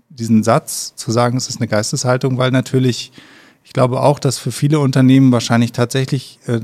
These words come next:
so eine Art kultureller Wandel stattfinden muss, dass sie im Grunde genommen so ein bisschen in, in eine andere Denke reinkommen. Ähm,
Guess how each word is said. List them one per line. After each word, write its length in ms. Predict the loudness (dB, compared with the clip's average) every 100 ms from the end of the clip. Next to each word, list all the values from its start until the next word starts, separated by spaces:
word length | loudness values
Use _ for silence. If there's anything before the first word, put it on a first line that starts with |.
| -4
so 120 | -2
eine 120 | 0
Art 460 | 0 0 -2 -4 -14 _
kultureller 500 | -4 -2 0 0 0
Wandel 500 | 2 2 4 2 0 -8
stattfinden 560 | -12 -8 -8 -4 -4 0
muss, 460 | 0 0 -4 -12
dass 180 | -8 -6
sie 380 | -4 -4 -4 -6 -4
im 140 | -2
Grunde 260 | 0 -2 0
genommen 640 | 2 4 4 6 4 2 -6 -20 -20 _ _ _
so 100 | -4
ein 80 | -2
bisschen 340 | -2 -2 -2
in, 220 | 0 0 0
in 220 | 0 -2
eine 280 | 2 2 4
andere 340 | 4 4 2
Denke 380 | 2 0 0 0
reinkommen. 760 | 0 -2 -2 0 2 0 -2 _ _ _
Ähm, 720 | -6 -2 0 0 2 0 -2